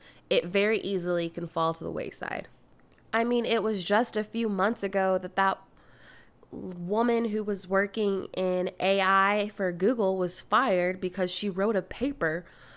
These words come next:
about these algorithms that are built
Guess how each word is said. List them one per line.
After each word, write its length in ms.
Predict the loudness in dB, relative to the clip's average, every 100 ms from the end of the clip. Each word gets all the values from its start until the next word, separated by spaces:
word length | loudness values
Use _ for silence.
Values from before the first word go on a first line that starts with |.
| -2
about 840 | 2 2 0 2 6 6 4 0 -16 -20 -20 -20 -20 -20 -10
these 240 | -6 -2 2
algorithms 920 | 4 4 2 2 2 2 0 -2 -2
that 220 | 0 2
are 400 | 2 2 0 -4 -10 -20 _ _ _ _ _ -20 _ _ -20 -20 _ -20 _ -14 -14 4
built 360 | 6 6 2